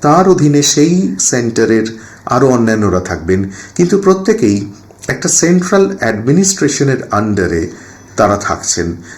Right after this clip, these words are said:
যেটা ক্লুনি থেকে নিয়ন্ত্রিত হচ্ছে। তার মানে এটা একটা হায়ারার্কিক্যাল স্ট্রাকচারের মতো, যেটার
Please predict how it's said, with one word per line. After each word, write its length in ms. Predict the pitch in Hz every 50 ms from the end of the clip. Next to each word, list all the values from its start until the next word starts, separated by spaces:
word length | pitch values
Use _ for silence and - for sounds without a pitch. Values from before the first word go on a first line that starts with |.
| - -
যেটা 440 | - 123 139 139 143 143 139 143 147 - - - - -
ক্লুনি 380 | - 143 165 175 185 208 208
থেকে 420 | 196 - - - - 80 73 71 - - - - -
নিয়ন্ত্রিত 500 | 110 113 113 104 92 - - 73 71 82
হচ্ছে। 400 | 76 76 - - - - - - - - - - - - - - -
তার 140 | - 160 185
মানে 220 | 190 196 208 220 - -
এটা 220 | 180 151 208 202
একটা 540 | 190 196 - - 147 107 107 165 233 - - - - - -
হায়ারার্কিক্যাল 840 | - - - 175 190 196 202 202 185 190 190 - 151 151 170 175
স্ট্রাকচারের 800 | 117 - - - - 143 127 - - - - 131 117 113 101 98
মতো, 420 | 90 87 92 104 95 110 117 - - - - - - - -
যেটার 500 | 117 131 139 139 147 139 139 147 151